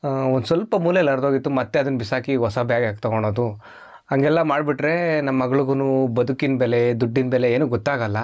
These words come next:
ಈ ಥರ ಸ್ವಲ್ಪ ಅಲ್ವಾ, ಅದನ್ನೊಂಚೂರು stitch ಹಾಕಿ ಕೊಟ್ಟರೆ ಅವ್ರಿಗೂ ಎಲ್ಲ ಚೆನ್ನಾಗಿ ಅರ್ಥ ಆಗುತ್ತೆ, ಜೀವನ ಅಂದ್ರೇನು ಎಲ್ಲ ಅರ್ಥ ಆಗಲಿ ಅಂತಲೇ ಈ ಸ್ಟಿಚ್ ಹಾಕ್ಸೋಣ ಅಂತ ಬಂದಿದ್ದೀನಿ. ಈಗಿನ ಕಾಲದ ಮಕ್ಕಳು ತುಮ್-, ಬುಕ್ಸ್‌ಗಳು ತುಂಬ್ಕೊಳೋ ಭಾರಕ್ಕೆ ಯಾವ ಬ್ಯಾಗು ತಡೆಯೋದಿಲ್ಲ.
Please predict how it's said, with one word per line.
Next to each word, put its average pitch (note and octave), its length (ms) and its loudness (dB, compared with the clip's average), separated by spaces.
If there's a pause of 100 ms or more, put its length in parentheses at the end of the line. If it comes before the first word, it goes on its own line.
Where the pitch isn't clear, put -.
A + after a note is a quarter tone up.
(120)
ಈ - 380 -20
ಥರ D#3+ 240 0
ಸ್ವಲ್ಪ E3+ 400 0
ಅಲ್ವಾ, C3+ 280 0
ಅದನ್ನೊಂಚೂರು C3 480 -2
stitch - 320 -6
ಹಾಕಿ C#3+ 200 -2
ಕೊಟ್ಟರೆ C#3 280 0
ಅವ್ರಿಗೂ C3+ 280 2
ಎಲ್ಲ B2 160 0
ಚೆನ್ನಾಗಿ B2 360 -2
ಅರ್ಥ G#2+ 200 -6
ಆಗುತ್ತೆ, A#2 360 -2
ಜೀವನ A2+ 300 0
ಅಂದ್ರೇನು A#2 440 -2
ಎಲ್ಲ A2+ 180 -2 (580)
ಅರ್ಥ - 180 -4
ಆಗಲಿ B2 240 0
ಅಂತಲೇ A2+ 380 -4 (320)
ಈ C#3+ 40 0
ಸ್ಟಿಚ್ - 280 -2
ಹಾಕ್ಸೋಣ A#2+ 320 -2
ಅಂತ G#2 140 -2
ಬಂದಿದ್ದೀನಿ. A#2 540 0 (400)
ಈಗಿನ E3+ 320 2
ಕಾಲದ D3 320 -2
ಮಕ್ಕಳು C#3 340 -2 (880)
ತುಮ್-, C3 240 -2
ಬುಕ್ಸ್‌ಗಳು D3 440 -2
ತುಂಬ್ಕೊಳೋ D3 420 -2
ಭಾರಕ್ಕೆ A#2 500 -2 (440)
ಯಾವ C3 240 2
ಬ್ಯಾಗು C3 300 0
ತಡೆಯೋದಿಲ್ಲ. A#2+ 560 0